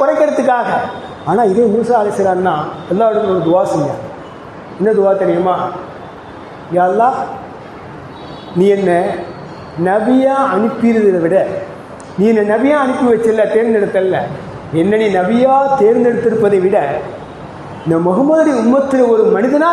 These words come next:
தேர்ந்தெடுத்திருந்தா அதுதான் எனக்கு பெருமை" என்று சொன்ன அதே மூசா அலைஹிஸ்ஸலாம், அதே மூசா நபி சொன்ன வார்த்தை தான். காரணம், இந்த உம்மத்திற்கு கொடுக்கப்பட்ட எந்த சிறப்புகளும்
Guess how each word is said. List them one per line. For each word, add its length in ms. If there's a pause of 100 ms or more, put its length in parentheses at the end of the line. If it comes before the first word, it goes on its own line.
(120)
தேர்ந்தெடுத்திருந்தா 580
அதுதான் 480
எனக்கு 240
பெருமை" 320
என்று 220
சொன்ன 260
அதே 180
மூசா 400
அலைஹிஸ்ஸலாம், 600 (1300)
அதே 120
மூசா 320
நபி 160
சொன்ன 220
வார்த்தை 380
தான். 200 (1080)
காரணம், 420 (1900)
இந்த 360
உம்மத்திற்கு 1080 (840)
கொடுக்கப்பட்ட 800
எந்த 600
சிறப்புகளும் 920